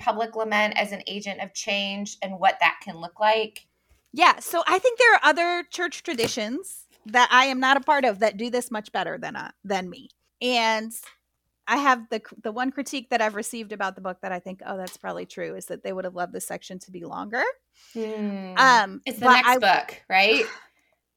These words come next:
Speaker 2: I don't think a, I don't think a white girl should write that book,
Speaker 1: Mm,
Speaker 2: which is
Speaker 1: mm-hmm,
Speaker 2: why I think
Speaker 1: mm-hmm.
Speaker 2: it's short, is 'cause I was making
Speaker 1: Mm-hmm.
Speaker 2: sure to stay in my lane. And so, um, see, look, she's trying to sit on the computer.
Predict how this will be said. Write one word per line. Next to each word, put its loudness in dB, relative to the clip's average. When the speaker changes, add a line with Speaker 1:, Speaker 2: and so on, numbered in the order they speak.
Speaker 2:
I 8
don't 2
think 4
a, -2
I 8
don't 4
think 0
a 4
white 6
girl 6
should -6
write 2
that 0
book, -8
Speaker 1:
Mm, 0
Speaker 2:
which 2
is 2
Speaker 1:
mm-hmm, -2
Speaker 2:
why 8
I 2
think 0
Speaker 1:
mm-hmm. -
Speaker 2:
it's 0
short, -2
is -4
'cause -6
I 2
was 0
making -4
Speaker 1:
Mm-hmm. 0
Speaker 2:
sure -6
to -10
stay -4
in -6
my -6
lane. -4
And 6
so, 6
um, 4
see, -4
look, -4
she's -12
trying -6
to -8
sit -10
on -8
the -14
computer. -18